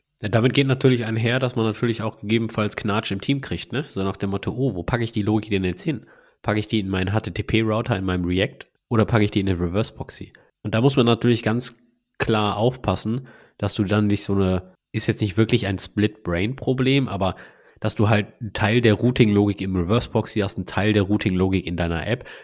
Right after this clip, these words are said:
Also da kann's natürlich schon sehr schwierig werden. Und besonders, wenn du noch ein bisschen Fluktuation in dem Team hast, dann weiß halt gar nicht mehr einer,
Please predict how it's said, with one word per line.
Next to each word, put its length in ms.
Also 140
da 100
kann's 220
natürlich 300
schon 160
sehr 120
schwierig 560
werden. 440
Und 140
besonders, 480
wenn 160
du 60
noch 160
ein 100
bisschen 240
Fluktuation 600
in 100
dem 160
Team 300
hast, 180
dann 140
weiß 180
halt 140
gar 160
nicht 260
mehr 240
einer, 320